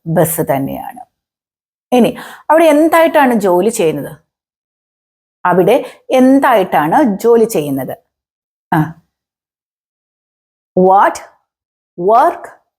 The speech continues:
is being done there? Being വന്നുകൊണ്ട് ആ അവസ്ഥ എന്താണ് എന്ന് ചോദിച്ചതുകൊണ്ട് അല്ലേ? What work is being done there? അവിടെ എന്തായിട്ടാണ് ജോലി ചെയ്യുന്നത്? നമുക്ക് ഇത്രയോ നേരം ചോദിച്ച ക്വസ്റ്റ്യൻസ് ഒക്കെ നിങ്ങൾക്ക് അറിയായിരുന്നു. ഇതൊന്നും വേണമെങ്കിൽ നിങ്ങൾ കാണാതെ പഠിച്ചോളൂ.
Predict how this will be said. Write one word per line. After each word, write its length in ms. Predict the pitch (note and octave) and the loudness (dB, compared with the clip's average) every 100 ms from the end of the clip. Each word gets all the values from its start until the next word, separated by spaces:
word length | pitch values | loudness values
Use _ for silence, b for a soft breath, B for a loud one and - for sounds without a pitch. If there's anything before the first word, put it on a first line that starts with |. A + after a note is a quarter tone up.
| _ - | _ -8
is 240 | B3 C#4+ D#4+ - _ - G3 | -2 -2 -4 -10 _ -6 0
being 320 | D#4 E4 G4 G4+ | 2 4 2 -2
done 380 | G3+ F#3+ F3+ F3+ | 0 0 0 0
there? 300 | F3 D3+ - | 0 0 -2
Being 440 | D#3+ F#3 A3 B3 | 0 2 2 2
വന്നുകൊണ്ട് 280 | A#3+ B3+ C4+ | 2 2 2
ആ 160 | B3 B3 | 2 2
അവസ്ഥ 400 | A3 A#3+ - - | 0 -2 -4 0
എന്താണ് 720 | C4+ B3 G#3+ G#3+ A3 G#3 G3 A3+ | 2 2 2 0 0 2 2 2
എന്ന് 160 | G3+ | 0
ചോദിച്ചതുകൊണ്ട് 600 | D#3+ E3+ D#3+ - D3 C3 | -2 -6 -6 -10 -12 -4
അല്ലേ? 280 | F#3 A#3+ - b b b - | 0 0 -2 b b b -6
What 480 | F3+ G#3 G#3 A#3 - | 0 2 4 2 -2
work 340 | F#3 F3+ F#3+ | 0 2 0
is 460 | G3 - D#3+ F3 B3+ - _ _ E3 | -2 -4 -2 -2 -4 -8 _ _ -4
being 260 | F#3+ F#3+ G3 | 0 2 0
done 300 | F#3 E3 D#3 | 0 0 0
there? 220 | D#3 D3+ | -2 0
അവിടെ 200 | F3+ A3 | 0 0
എന്തായിട്ടാണ് 840 | G3 F3 G3+ G#3 D#3 D#3 D#3 G3+ | 0 -2 -2 0 0 0 0 0
ജോലി 300 | A3 A3 A3 | 2 4 4
ചെയ്യുന്നത്? 680 | G#3 F3+ C#3 C#3+ C#3 F#3 F3 - - | 2 0 -2 -4 -4 -2 -2 -6 -6
നമുക്ക് 240 | G#3+ A#3 A3+ | 0 2 0
ഇത്രയോ 480 | C4 C#4+ D#4 E4+ | 2 2 4 2
നേരം 280 | D#4+ B3+ A#3+ | 2 2 0
ചോദിച്ച 280 | A#3 G3+ G#3 | 0 -2 -2
ക്വസ്റ്റ്യൻസ് 420 | G3+ G3 F#3 F3+ | -4 -4 -6 -8
ഒക്കെ 180 | F#3+ A3+ | -6 -4
നിങ്ങൾക്ക് 300 | G#3 E3+ F3 | -2 -2 -2
അറിയായിരുന്നു. 400 | E3 E3 D#3+ - | 0 2 0 2
ഇതൊന്നും 220 | C4 B3 | 2 4
വേണമെങ്കിൽ 260 | A#3+ A3 G#3+ | 2 2 0
നിങ്ങൾ 160 | G3+ G3+ | -2 -2
കാണാതെ 280 | F#3+ F3 F3 | 0 2 2
പഠിച്ചോളൂ. 580 | F3 E3+ E3 D3+ A3+ C4+ | 0 -2 -4 0 0 0